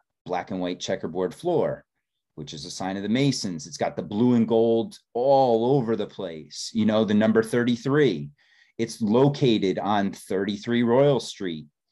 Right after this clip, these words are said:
which is, you know, on the thirty-third parallel. So you start getting, and it, and it just, that's where I started saying, "Wow, this is,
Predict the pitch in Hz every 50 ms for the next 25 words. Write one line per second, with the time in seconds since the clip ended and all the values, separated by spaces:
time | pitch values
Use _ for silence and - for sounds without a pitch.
0 | _ _ _ _ _ _ _ - 101 104 107 - 110 107 95 92 - - 117 113
1 | 104 101 98 101 113 120 110 101 101 101 104 104 104 101 - - - 92 92 98
2 | 101 104 104 - 123 117 107 110 - 135 143 151 151 135 120 113 101 92 85 78
3 | 71 69 71 71 - - - - 110 107 107 104 107 110 107 113 120 117 - -
4 | 160 143 135 - 156 151 147 143 151 131 113 127 131 131 127 127 120 - 127 127
5 | 127 131 123 113 - 160 160 143 147 - - _ _ _ _ _ _ _ _ -
6 | 113 131 147 170 202 202 - - - 170 147 139 127 120 - - 139 127 120 110
7 | - 131 110 98 90 80 82 87 101 104 98 92 90 107 135 143 - 131 107 85
8 | 80 - - - -